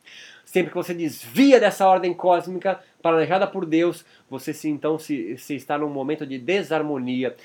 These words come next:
e as práticas nada mais o fazem do que voltar para a harmonia. Antes de seguir preceitos éticos e valores, de uma dada doutrina é você, é observar o seu próprio corpo e você se percebe fora ou não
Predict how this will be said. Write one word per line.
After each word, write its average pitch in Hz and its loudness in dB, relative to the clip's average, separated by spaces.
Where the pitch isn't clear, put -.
e 127 -6
as 127 -6
práticas 143 -2
nada 135 -6
mais 131 -6
o 120 -18
fazem 131 -6
do 131 -14
que 143 -6
voltar 131 -2
para 135 -2
a - -2
harmonia. 127 -4
Antes 285 10
de 233 0
seguir 226 -2
preceitos 190 -4
éticos 214 2
e 202 -6
valores, 202 2
de 160 -6
uma 170 0
dada 190 0
doutrina 208 4
é 143 -4
você, 147 -4
é 143 -2
observar 139 -6
o 131 -8
seu 131 -12
próprio 135 -8
corpo 135 -10
e 127 -12
você 127 -12
se 147 -12
percebe 135 -6
fora 120 -4
ou 139 -6
não 117 -6